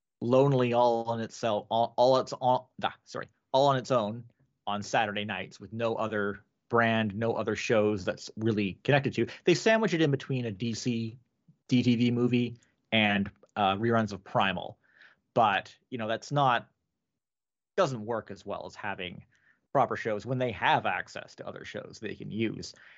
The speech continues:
And, you know, if there ever was an opportunity to, like, kinda get that brand off the, the ground in Canada, this was it. And they kinda missed their chance. And, uh, what I'm wondering is, is, is this show gonna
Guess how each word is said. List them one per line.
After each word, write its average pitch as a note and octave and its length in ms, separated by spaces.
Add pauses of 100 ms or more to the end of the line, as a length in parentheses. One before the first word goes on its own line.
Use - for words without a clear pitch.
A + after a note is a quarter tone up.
(180)
And, G#2+ 360
you C3+ 80
know, C3 100
if A2+ 80
there C#3 220
ever D#3 300
was C#3 260
an A#2+ 80
opportunity A#2+ 720
to, G2+ 240
like, G#2 180
kinda A2+ 220
get A2 140
that A2+ 320
brand A#2 380
off C3+ 220
the, C3+ 600
the C#3+ 100
ground D3+ 280
in D#3 60
Canada, F#3 280
this G3+ 220
was G3+ 100
it. B3 180 (140)
And F3 300 (420)
they - 100
kinda G3+ 240
missed G3 360
their G3+ 120
chance. F3 640
And, C#3 400 (640)
uh, C3+ 480 (680)
what D#3+ 200
I'm F3 160
wondering C3+ 380
is, A#2 160
is, A#2 300
is B2+ 160
this D#3+ 120
show D#3 260
gonna B2+ 260